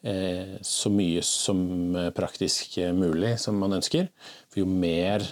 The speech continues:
eh, luft og sånn som du klarer å fange i det isolerende materialet, jo bedre isolert, eh, blir man. Ytterst, eh, så, eh, har man et vann- og vindtett skall.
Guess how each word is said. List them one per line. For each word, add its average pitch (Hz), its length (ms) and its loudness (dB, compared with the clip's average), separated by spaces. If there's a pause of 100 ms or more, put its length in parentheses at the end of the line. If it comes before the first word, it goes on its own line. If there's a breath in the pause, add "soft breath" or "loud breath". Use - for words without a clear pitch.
eh, 90 800 -4 (400)
luft 98 420 0 (440)
og 92 1000 -2
sånn 92 180 -4
som 92 160 -4
du 98 100 2
klarer 90 240 2
å - 60 -2
fange 87 420 0
i 82 180 0
det 90 160 2
isolerende 87 440 0
materialet, 95 460 0
jo 101 80 2
bedre 80 640 -4
isolert, - 640 -6 (340)
eh, 82 160 -10
blir 87 240 -2
man. - 140 -8 (1300 loud breath)
Ytterst, - 560 -2 (160)
eh, 117 320 -6
så, - 320 -2 (240)
eh, 92 340 -6 (120)
har 87 120 -2
man 87 400 -2
et - 300 -14
vann- 85 300 -2
og 85 80 -4
vindtett - 380 -6
skall. - 340 -6